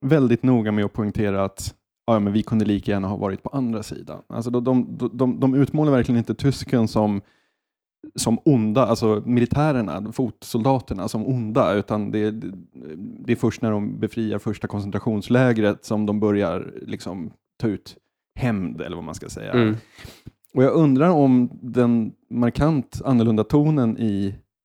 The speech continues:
Speaker 1: The Pacific har att göra med att Band of Brothers var pre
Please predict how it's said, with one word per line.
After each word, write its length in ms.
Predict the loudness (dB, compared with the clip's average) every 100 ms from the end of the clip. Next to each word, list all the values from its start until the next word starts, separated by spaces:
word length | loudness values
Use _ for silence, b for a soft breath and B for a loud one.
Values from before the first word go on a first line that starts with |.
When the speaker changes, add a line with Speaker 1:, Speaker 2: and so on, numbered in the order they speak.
| -8
Speaker 1:
The 60 |
Pacific 500 | -6 -4 -6 -4 -6 -2
har 100 | 2
att 60 |
göra 180 | 2 2
med 240 | -2 -4 -4 -4
att 300 | -6 -10 -8
Band 200 | -2 0
of 80 | 2
Brothers 340 | 0 0 -2
var 280 | 2 2 0 -8 _ _ -2
pre 240 | 0 2